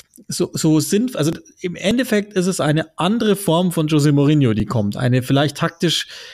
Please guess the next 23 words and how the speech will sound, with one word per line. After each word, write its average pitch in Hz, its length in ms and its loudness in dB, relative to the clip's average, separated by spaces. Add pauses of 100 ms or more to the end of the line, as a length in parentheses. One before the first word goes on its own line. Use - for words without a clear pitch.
(140)
etwas... 143 600 -2 (120)
Ähm, 131 600 0 (1400)
modernere 202 680 0 (180)
Version, 180 420 0 (160)
wenn 165 80 0
man 165 100 0
das 156 140 -2
so 156 140 0
will, 180 180 4
und 147 180 -2
eine 139 220 0
für 147 160 0
den 139 160 2
Moment, 143 500 0 (540)
ähm, 139 840 2 (600)
erfolgsversprechendere 175 1700 0
Version. 170 720 2
Das 139 120 -2
haben 143 140 2
die 139 60 4
letzten 139 340 0
Jahre 127 300 2
gezeigt. 165 560 -2